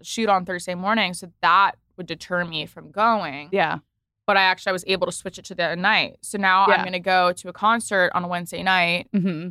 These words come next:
Speaker 1: and do what I should be essentially in a real world doing
Speaker 2: Yeah.
Speaker 1: on Saturday.
Speaker 2: <laughs>
Speaker 1: But because our jobs are so fluid, like, I may
Speaker 2: Yeah.
Speaker 1: be on set working a full day on a
Speaker 2: On
Speaker 1: Saturday.
Speaker 2: Saturday,
Speaker 1: It's
Speaker 2: yeah.
Speaker 1: not typical.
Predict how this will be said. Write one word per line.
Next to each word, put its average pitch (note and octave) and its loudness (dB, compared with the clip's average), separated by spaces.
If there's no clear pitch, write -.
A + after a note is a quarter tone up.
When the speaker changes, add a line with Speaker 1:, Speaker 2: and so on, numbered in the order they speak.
Speaker 1:
and A3 6
do G#3+ 0
what G#3 0
I F#3+ 2
should G3+ -6
be G3 0
essentially F#3 -2
in F3+ 0
a F3 -4
real F3 -2
world F3 0
doing E3+ -6
Speaker 2:
Yeah. F#3 4
Speaker 1:
on E3+ 0
Saturday. G3+ 0
Speaker 2:
<laughs> F#3 -2
Speaker 1:
But C#4 2
because A3 0
our G3 2
jobs F#3 2
are G3 -8
so F#3 -2
fluid, G3+ -2
like, F3+ 0
I F#3 4
may F#3+ -6
Speaker 2:
Yeah. F#3+ 4
Speaker 1:
be F3 2
on E3+ 0
set - 0
working F3 0
a E3+ -8
full - -8
day - -8
on - -6
a - -8
Speaker 2:
On - -10
Speaker 1:
Saturday. F#3+ 2
Speaker 2:
Saturday, F3 0
Speaker 1:
It's E3+ -2
Speaker 2:
yeah. - 4
Speaker 1:
not E3 0
typical. - -6